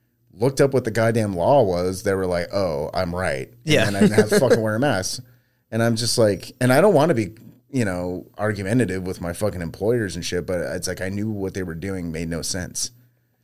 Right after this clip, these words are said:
Speaker 1: And then when
Speaker 2: Yeah.
Speaker 1: they, when they actually looked it up, they're like, "Oh yeah,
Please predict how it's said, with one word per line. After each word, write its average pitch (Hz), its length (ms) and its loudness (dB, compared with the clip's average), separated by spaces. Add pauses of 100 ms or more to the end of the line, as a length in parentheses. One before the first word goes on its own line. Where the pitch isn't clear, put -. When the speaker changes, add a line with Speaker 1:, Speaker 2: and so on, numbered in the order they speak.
(140)
Speaker 1:
And 104 100 -4
then 107 100 2
when 107 100 0
Speaker 2:
Yeah. 147 160 4
Speaker 1:
they, 101 140 -8
when 120 100 2
they 113 80 2
actually 113 260 2
looked 110 260 0
it 98 80 0
up, 101 220 0
they're 92 100 -4
like, 85 280 -4
"Oh 117 160 2
yeah, 80 340 0